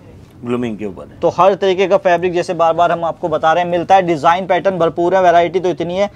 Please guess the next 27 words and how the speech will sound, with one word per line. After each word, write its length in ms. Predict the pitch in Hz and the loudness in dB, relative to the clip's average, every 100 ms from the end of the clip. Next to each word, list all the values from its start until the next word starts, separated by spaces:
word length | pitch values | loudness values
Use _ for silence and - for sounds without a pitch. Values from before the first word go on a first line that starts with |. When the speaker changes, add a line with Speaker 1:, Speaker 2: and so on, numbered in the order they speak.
| - - - | -14 -20 -4
Speaker 2:
रात 300 | 156 170 175 | 2 2 0
तक 60 | 185 | -4
भी 120 | 190 | -2
वीडियो 260 | 170 170 | -2 0
करते 280 | 165 175 165 | 0 0 0
रहें 120 | 175 | -2
तो 80 | 180 | -2
वीडियो 280 | 156 151 170 | -4 -2 -2
खत्म 220 | 151 165 | -2 -4
नहीं 180 | 165 160 | -4 -6
होगी, 140 | 151 | -6
इतनी 240 | 165 175 180 | -6 -4 -2
वैरायटी 320 | 160 147 151 | 2 0 0
यहाँ 120 | 151 | -4
पर 140 | - 147 | -2 -2
आपको 320 | - 185 190 | -2 -2 -2
मिल 300 | 165 151 147 | -2 -4 -2
जाती 360 | 143 131 135 | -2 -4 -6
है। 100 | 131 | -10
Speaker 1:
फिर 200 | 127 143 | -6 -6
से 180 | 135 165 | -2 0
Speaker 2:
और 60 | 156 | 0
Speaker 1:
स्पेशल 400 | 151 151 - 156 | 0 -4 -4 0
वैरायटी 360 | 143 143 151 | 2 2 2
आ 120 | 156 147 | -2 -2
गई 140 | 156 | 0
आपके 260 | 143 - | 0 -2